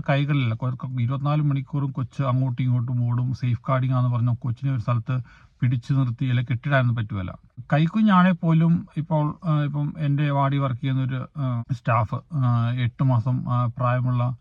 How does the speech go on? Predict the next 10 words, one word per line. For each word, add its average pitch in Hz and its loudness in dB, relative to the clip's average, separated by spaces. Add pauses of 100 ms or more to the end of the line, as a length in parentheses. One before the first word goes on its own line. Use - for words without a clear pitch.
(280)
കൊച്ച്, 127 -4 (180)
ആ, - 2 (580)
ഇദ്ദേഹത്തിൻ്റെ, 127 -2 (200)
പുള്ളിക്കാരത്തിൻ്റെ 127 -4
ഹസ്ബൻഡ് 135 -2 (220)
ച-, 131 -4
ചൂട് 131 -4
ചായ, 127 2 (280)
ആ, 135 -6 (320)
ക-, 131 -4